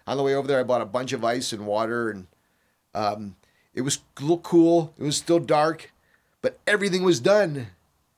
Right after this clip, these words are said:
Everything was up. All the banners were up. The trailer was set up. The audio guys were there. It was like, you know what?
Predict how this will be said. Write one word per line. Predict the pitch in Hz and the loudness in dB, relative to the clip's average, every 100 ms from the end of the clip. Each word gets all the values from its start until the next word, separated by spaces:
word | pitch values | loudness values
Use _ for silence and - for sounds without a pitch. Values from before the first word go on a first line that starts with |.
| _ - | _ -4
Everything | 190 202 202 | -2 0 0
was | 185 | 2
up. | 202 190 | 2 2
All | 160 175 | 0 0
the | |
banners | 156 180 190 185 | 0 -2 -2 0
were | 170 | 2
up. | 180 180 - | 4 2 -2
The | - 123 95 | -4 -4 -4
trailer | - 175 180 180 | -4 0 2 2
was | 170 | 2
set | - 180 165 | 0 0 0
up. | 165 170 - _ _ _ _ _ | 0 -4 -8 _ _ _ _ _
The | 120 | -2
audio | - 151 170 170 | 2 4 6 6
guys | 160 156 165 156 120 123 _ | 4 2 2 0 -6 -12 _
were | 127 139 | -2 0
there. | 139 151 156 156 151 - | 2 4 4 2 0 0
It | 143 135 | 0 2
was | 143 135 120 | 2 2 0
like, | 127 120 | -2 -2
you | 131 | -6
know | 151 | -2
what? | 151 196 | -2 -2